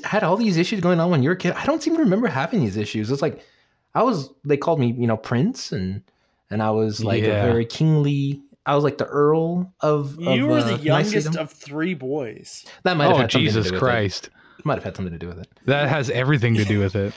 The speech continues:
Speaker 1: <laughs> I mean, it was like doors opened for me. I got all the sweets I ever wanted. I never had this many problems. Yes, I slammed the door in my dad's face a couple of times, but he
Speaker 2: <laughs>
Speaker 1: laughed instead
Speaker 2: Ah.
Speaker 1: of, instead of otherwise.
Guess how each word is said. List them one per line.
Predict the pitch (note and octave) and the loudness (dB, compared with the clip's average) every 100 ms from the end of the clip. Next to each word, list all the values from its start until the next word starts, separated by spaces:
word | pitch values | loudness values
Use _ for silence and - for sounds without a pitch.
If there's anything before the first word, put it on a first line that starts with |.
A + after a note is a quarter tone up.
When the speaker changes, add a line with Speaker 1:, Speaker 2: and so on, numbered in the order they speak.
| - | -12
Speaker 1:
<laughs> | - | -4
I | E3+ | 2
mean, | A3 F#3+ | 4 4
it | |
was | F3+ | 2
like | G#3 C3 A#2 | 2 0 2
doors | D3+ F#3+ E3+ | 6 6 4
opened | C3+ D3 F3 E3 | 2 2 2 0
for | - D#3 | 0 2
me. | E3 E3+ D3 | 2 2 0
I | |
got | G#2+ A2 | 0 2
all | A2 | 2
the | A2 | 0
sweets | - C3+ C#3+ | -4 -6 -2
I | C3+ | 0
ever | C3+ C#3 | 0 0
wanted. | B2 A2+ B2 B2+ B2 A#2+ | 0 0 -2 -2 -2 -2
I | G2+ | -4
never | G#2 G#2 | -4 -6
had | - G2+ G2 | -6 -10 -8
this | G2 | -8
many | G2+ F2 | -8 -4
problems. | D3 C#3+ E3 | -2 0 2
Yes, | A#3 | 2
I | C#3+ | 0
slammed | C3 C3+ | 0 0
the | B2 | 2
door | A#2+ | 0
in | |
my | A2 G#2 | 0 -2
dad's | A2 A2 | -2 -2
face | - A2+ | -2 -4
a | |
couple | - A#2 | -2 -4
of | A#2 | -4
times, | A#2+ B2+ | -2 -2
but | - A2 | 0 0
he | C#3+ | 2
Speaker 2:
<laughs> | |
Speaker 1:
laughed | A#2 A#2+ A2+ - | 2 0 -2 -4
instead | B2+ G#2+ G#2+ | -2 0 0
Speaker 2:
Ah. | A#2 | 0
Speaker 1:
of, | A2 _ - - _ | -4 _ -20 -20 _
instead | - B2+ | -2 0
of | A2+ G#2+ | 0 -2
otherwise. | - C3 A#2 A2 - C#3+ - - - | -4 -2 -2 -2 0 -2 -4 -10 -14